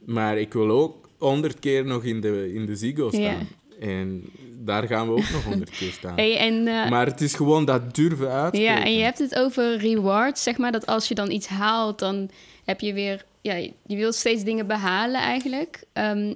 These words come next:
Speaker 2: vier jij je successen dan ook? Kun je echt zien van: "Wow, ik heb nu dit behaald. Ik ga hier even stilstaan om trots te zijn op mezelf"? Of ben je iemand die gewoon denkt van:
Speaker 1: Ja.
Speaker 2: "Oké, ja, nou ja, ik ga gewoon meteen weer door"?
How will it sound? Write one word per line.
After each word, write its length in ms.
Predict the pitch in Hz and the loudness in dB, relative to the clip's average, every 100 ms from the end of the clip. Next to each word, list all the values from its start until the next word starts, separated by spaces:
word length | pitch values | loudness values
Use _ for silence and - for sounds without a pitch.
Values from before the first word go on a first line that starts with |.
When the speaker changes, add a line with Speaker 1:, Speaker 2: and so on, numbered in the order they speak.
| - | -8
Speaker 2:
vier 480 | - 190 - 247 269 | -12 -10 -2 0 2
jij 240 | 220 202 196 | 2 2 2
je 120 | 196 | 0
successen 600 | - 208 - 208 - 190 | -2 -4 -2 0 0 -2
dan 140 | 185 | 0
ook? 240 | 180 220 240 | 2 0 0
Kun 200 | 247 240 | 0 2
je 80 | 226 | 0
echt 200 | 226 - | 0 0
zien 340 | 247 247 220 | 0 2 0
van: 220 | 202 196 | -2 0
"Wow, 200 | 196 185 | 0 0
ik 80 | 185 | 0
heb 180 | 208 214 | -2 0
nu 220 | 208 190 | -2 0
dit 240 | 202 220 | -2 -2
behaald. 680 | - 190 190 208 277 - - _ _ _ _ - | -2 -2 0 0 -2 -6 -14 _ _ _ _ -8
Ik 140 | 214 | -2
ga 140 | 220 214 | 0 2
hier 140 | 208 | 2
even 180 | 202 196 | 0 -2
stilstaan 680 | - 233 240 - 190 190 185 - - - - - | -2 0 0 0 0 0 -4 -8 -10 -10 -10 -6
om 160 | 202 | -6
trots 260 | - 240 - | -2 -2 -2
te 60 | |
zijn 240 | 226 240 240 | 0 2 2
op 60 | |
mezelf"? 600 | 240 233 233 240 269 277 - _ - - | -2 -2 0 0 -2 -4 -14 _ -20 -4
Of 220 | 247 254 254 | -2 0 0
ben 200 | 247 240 | 0 2
je 60 | |
iemand 280 | 240 240 226 | 0 -2 -2
die 120 | 233 | -2
gewoon 300 | 233 226 220 | 0 0 0
denkt 240 | 214 214 - | 0 -4 -4
van: 140 | 202 | -2
Speaker 1:
Ja. 140 | 196 | -2
Speaker 2:
"Oké, 140 | 196 160 | -2 -4
ja, 400 | 170 160 175 180 | -4 -4 -2 -2
nou 200 | 165 165 | -4 -4
ja, 200 | 170 175 | -4 -4
ik 80 | 180 | -8
ga 160 | - 202 | -8 -4
gewoon 200 | 196 190 | -4 -4
meteen 300 | 190 196 190 | -4 -4 -2
weer 140 | 185 | -4
door"? 300 | 180 175 196 | -4 -6 -8